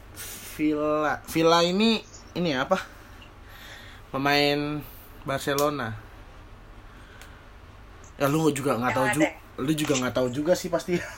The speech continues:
Speaker 1: <laughs> Ini kenapa gua
Speaker 2: Iya,
Speaker 1: gitu?
Speaker 2: makanya.
Speaker 1: Gokil.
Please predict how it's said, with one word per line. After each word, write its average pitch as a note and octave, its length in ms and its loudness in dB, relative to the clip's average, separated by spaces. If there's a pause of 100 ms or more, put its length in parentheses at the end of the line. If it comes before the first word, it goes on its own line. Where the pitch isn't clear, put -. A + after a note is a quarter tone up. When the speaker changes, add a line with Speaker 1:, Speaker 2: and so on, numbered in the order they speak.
(260)
Speaker 1:
<laughs> - 440 -16
Ini D#3+ 180 -6
kenapa C3 280 -4
gua B2 320 -2 (400)
Speaker 2:
Iya, B3+ 280 2
Speaker 1:
gitu? F#3+ 80 2
Speaker 2:
makanya. - 460 -2 (1800)
Speaker 1:
Gokil. G#2+ 460 -8